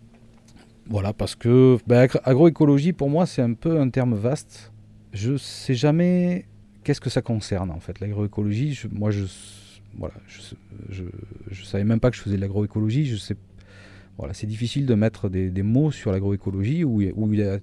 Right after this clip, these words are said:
trop de mots, peut-être. Voilà, moi, je, je fais ju-, j'essaie juste de, de,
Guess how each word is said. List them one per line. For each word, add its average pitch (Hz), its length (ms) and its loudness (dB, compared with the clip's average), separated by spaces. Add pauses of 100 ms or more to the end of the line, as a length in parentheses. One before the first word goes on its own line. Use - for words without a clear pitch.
trop 139 180 2
de 123 60 4
mots, 139 260 4 (280)
peut-être. - 420 -8 (680)
Voilà, 87 200 -4
moi, 117 140 2
je, 123 160 -2 (160)
je 110 180 2
fais 117 220 2
ju-, 113 240 -4 (880)
j'essaie 131 360 0
juste 160 340 0
de, 120 240 4
de, 107 320 0